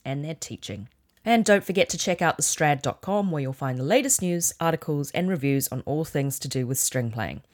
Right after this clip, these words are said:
If you like what you see and hear, register and subscribe to access exclusive archival content from twenty ten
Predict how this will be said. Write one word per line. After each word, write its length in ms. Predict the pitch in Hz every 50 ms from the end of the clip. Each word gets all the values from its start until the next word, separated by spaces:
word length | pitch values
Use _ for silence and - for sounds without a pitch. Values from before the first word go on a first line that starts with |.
| - - - - - - -
If 140 | - -
you 60 | 160 139
like 200 | 139 127 - -
what 140 | 127 -
you 40 | 131
see 460 | - - - - 208 233 262 285 285
and 160 | - - 127 -
hear, 520 | - - - - 170 180 208 262 339 311 - _ -
register 540 | 123 123 147 202 254 254 269 262 - - 285
and 180 | - 247 254
subscribe 640 | - - 240 - - - 180 190 220 262 277 - -
to 140 | - -
access 420 | - 175 - - - 190 185 - -
exclusive 800 | - 202 - - - - - 226 220 277 302 294 - 339 311 294 -
archival 540 | - 240 240 - - - 180 175 170 190 196
content 440 | - - 131 131 131 - 147 143 -
from 160 | - - 185 180
twenty 280 | - - 135 131 135
ten 260 | 131 - - 123 123